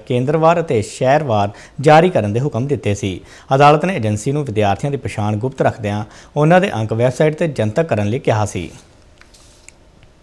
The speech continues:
ਪੰਜਾਬ ਵਿੱਚ ਖੇਤੀਬਾੜੀ ਨੂੰ ਹੋਰ ਲਾਹੇਵੰਦ ਬਣਾਉਣ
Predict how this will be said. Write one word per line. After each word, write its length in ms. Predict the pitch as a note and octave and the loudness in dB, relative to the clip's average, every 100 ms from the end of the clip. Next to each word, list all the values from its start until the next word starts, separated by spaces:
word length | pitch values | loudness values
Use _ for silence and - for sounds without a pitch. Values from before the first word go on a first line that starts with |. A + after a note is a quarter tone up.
| - - - - - - - - - - - - - - - | -20 -20 -20 -20 -20 -20 -20 -20 -20 -20 -20 -20 -20 -20 0
ਪੰਜਾਬ 360 | F3 D#3 F3 F3+ | 4 8 8 8
ਵਿੱਚ 120 | G3+ | 4
ਖੇਤੀਬਾੜੀ 480 | D#3+ B2 C3+ C3+ C#3+ | 0 0 2 2 2
ਨੂੰ 100 | D3 | 0
ਹੋਰ 240 | D3 E3 | 4 4
ਲਾਹੇਵੰਦ 400 | D3+ A2 G#2+ A#2 | 4 2 2 0
ਬਣਾਉਣ 440 | B2 C3 A2+ A2+ | -2 0 0 0